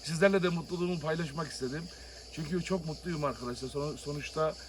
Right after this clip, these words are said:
evlatlarım artık güzel, rahat bir yere kavuşacak. Aslında çok da bir fark yok. Zincirlerin de boyu üç metre. Gene aynı uzunlukta salık olacak bu sefer. Gene bazı tehdit içeren köpekleri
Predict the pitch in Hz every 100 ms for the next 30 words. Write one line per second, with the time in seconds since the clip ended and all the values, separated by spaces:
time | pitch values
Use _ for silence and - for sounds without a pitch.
0 | - - 151 156 156 156 160 151 143 147
1 | 135 143 147 143 156 - 143 143 143 147
2 | 151 160 180 185 175 196 220 185 196 175
3 | 202 190 208 202 - - - - - 170
4 | 185 214 220 208 165 156 147 135 135 139
5 | 190 262 - - - - - 208 233 233
6 | 262 262 247 202 165 240 277 202 208 -
7 | 285 277 196 156 120 110 - 110 107 101
8 | 104 - - - 208 226 220 226 226 180
9 | 220 208 - - - - 165 - 190 170
10 | - 170 175 170 147 160 175 180 202